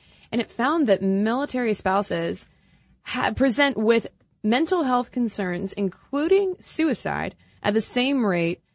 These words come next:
as service members. And the stigma that we often hear about around mental health within the military, you know, reluctance to, um, come forward if you are dealing with issues of anxiety, depression, P T S D, that stigma also extends, according to the American Psychiatric Association,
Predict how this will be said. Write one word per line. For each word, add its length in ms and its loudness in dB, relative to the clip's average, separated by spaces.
as 160 2
service 540 0
members. 500 -8
And 120 4
the 60 2
stigma 840 2
that 140 0
we 80 0
often 280 4
hear 220 0
about 300 2
around 280 2
mental 280 0
health 400 0
within 180 -2
the 80 2
military, 600 0
you 80 -2
know, 100 -2
reluctance 580 -4
to, 320 0
um, 400 0
come 240 -2
forward 460 2
if 80 -2
you 280 2
are 160 0
dealing 220 0
with 100 -2
issues 280 -4
of 80 -6
anxiety, 520 2
depression, 460 -2
P 160 -4
T 140 -2
S 160 -4
D, 240 0
that 180 4
stigma 520 2
also 500 2
extends, 800 -2
according 300 0
to 80 -2
the 100 2
American 400 0
Psychiatric 600 -4
Association, 840 -2